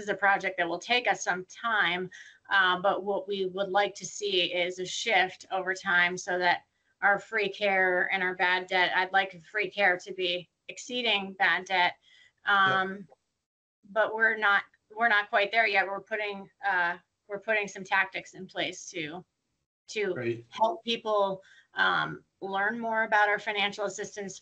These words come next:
Speaker 1: program and how they can qualify, but they have to sign, they have to sign up. During covid, we, we saw, um, a big drop off of people signing up because they just didn't wanna come in and sign the papers.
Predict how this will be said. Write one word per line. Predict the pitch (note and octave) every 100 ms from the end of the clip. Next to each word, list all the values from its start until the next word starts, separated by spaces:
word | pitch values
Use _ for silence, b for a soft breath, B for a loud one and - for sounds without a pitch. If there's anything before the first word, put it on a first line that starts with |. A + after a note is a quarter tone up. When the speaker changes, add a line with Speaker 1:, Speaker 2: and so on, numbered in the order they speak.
| _
Speaker 1:
program | A#3+ A#3+ A#3+ A#3 A#3 - - -
and | G#3 F3+
how | G3+
they | G3+
can | G3+ F#3+
qualify, | G#3+ G3 G3 G#3 F#3+ F#3 F#3 B B B -
but | G#3
they | G3+
have | F#3+ F#3
to | F3+
sign, | - F#3+ F3+ F3+ - _ G#3
they |
have | G#3 G#3
to | F#3
sign | G3+ F#3
up. | F3+ - B -
During | A#3 B3
covid, | B3 A#3 A3+ G#3+
we, | G#3 G#3 - _ G#3
we | G#3+
saw, | G#3 A3 G3+ G3 F#3+ - _ _ _ _ F#3
um, | F3 D3+ D#3+ - -
a | F#3+ A#3+
big | A3+ G3+
drop | G#3 G3+ G#3+
off | F3 - F3 _ _ _ _ -
of | F3 F3+
people | - G#3 G3+
signing | F#3+ G3 F#3 F#3+
up | F#3 F#3
because | G3+ F#3+ F#3
they | G3
just | F#3 F#3
didn't | G3+ F#3
wanna | F3+ F3+
come | G3 F#3
in | F#3 F3+
and | F3 F#3
sign | F#3+ F3
the | F3
papers. | G3+ F#3+ F#3 E3 F3 -